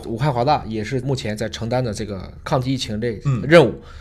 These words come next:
Speaker 1: 所以我们也知道刘庆香副主任其实是一直都在武汉疫情的最前线。
Speaker 2: 哎。
Speaker 1: 这件事情绝对是谣言。
Speaker 2: 这是咱们是给大家提供了第一手的这个鉴定的信息。
Speaker 1: 甚至武汉卫健委都被逼成什么样子了？
Speaker 2: 嗯。
Speaker 1: 说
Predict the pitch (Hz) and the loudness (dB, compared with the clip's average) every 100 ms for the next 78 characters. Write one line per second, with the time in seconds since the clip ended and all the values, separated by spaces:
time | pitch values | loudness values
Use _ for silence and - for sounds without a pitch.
0 | - - 156 170 139 - 120 120 165 170 | -16 -2 4 6 4 2 2 4 6 4
1 | 104 - 226 147 - - 120 139 143 143 | 4 6 6 6 2 -2 0 2 2 0
2 | 139 156 113 123 104 - 175 170 135 135 | 0 -2 0 -2 0 2 2 2 -2 0
3 | 135 226 233 - - 139 170 190 170 170 | 0 2 2 2 0 0 4 6 8 6
4 | 139 117 123 170 143 151 127 - 120 113 | 4 4 0 2 0 0 -4 -4 -4 -2
5 | 147 120 95 95 - - - 92 87 98 | -2 -2 -4 -12 -14 -18 -12 -8 -8 2
6 | 185 160 135 147 117 - 123 170 127 - | 6 8 6 2 -2 2 6 6 4 0
7 | 98 90 92 92 - - - 120 104 110 | -8 -8 -8 -8 -10 -14 -4 -2 -2 0
8 | 127 123 95 110 117 117 113 - 117 120 | 0 0 -2 0 0 0 -4 -6 -4 -2
9 | 113 - 190 214 208 - 85 98 98 - | -2 -2 0 2 2 -2 -4 -8 -2 4
10 | 123 - 339 254 - 117 101 - - 131 | 6 10 10 8 4 0 0 -4 -4 0
11 | 139 208 180 170 170 120 117 127 135 143 | 6 6 8 8 6 4 0 0 0 0
12 | 135 127 98 110 131 90 62 - - - | 0 0 -2 0 0 -2 -8 -16 -14 -4
13 | 131 131 131 156 151 127 | 0 0 2 6 8 6